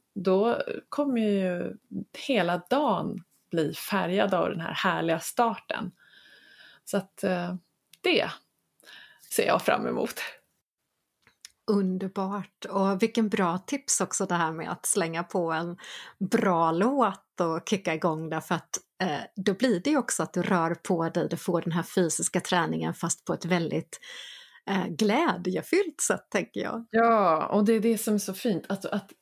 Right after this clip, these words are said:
Speaker 1: just föra in glädje. Vi har ju alla, vi, jag tror alla människor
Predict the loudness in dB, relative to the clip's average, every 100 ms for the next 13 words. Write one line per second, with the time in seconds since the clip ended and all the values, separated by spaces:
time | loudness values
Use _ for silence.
0 | -6 -2 -2 -4 -2 0 2 2 4 2
1 | 0 0 0 -2 -2 -2 -2 -2 0 0
2 | 0 0 2 2 0 -2 -6 -12 -12 -2
3 | 0 0 0 0 2 2 2 2 2 0